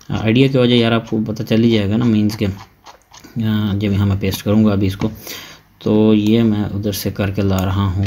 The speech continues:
copy, then ये paste, ठीक है, ये paste कर दिया। और ये थोड़ी सी डिटेल्स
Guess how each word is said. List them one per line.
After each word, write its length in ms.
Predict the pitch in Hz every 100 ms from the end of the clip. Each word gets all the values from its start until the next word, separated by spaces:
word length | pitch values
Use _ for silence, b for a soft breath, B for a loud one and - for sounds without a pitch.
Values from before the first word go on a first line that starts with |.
| -
copy, 320 | 107 101 151 151 B B - - 123
then 380 | 104 107 107 107
ये 260 | 104 101
paste, 540 | 98 110 127 143 143 - B B B B -
ठीक 160 | - 147
है, 120 | 139 - - B B B B _ - -
ये 160 | 110 110
paste 280 | 110 110 -
कर 160 | 123
दिया। 300 | 120 123 123 120 - - - - 110
और 220 | 107 104
ये 120 | 101
थोड़ी 240 | 98 104 104
सी 120 | 104
डिटेल्स 520 | 104 107 104 104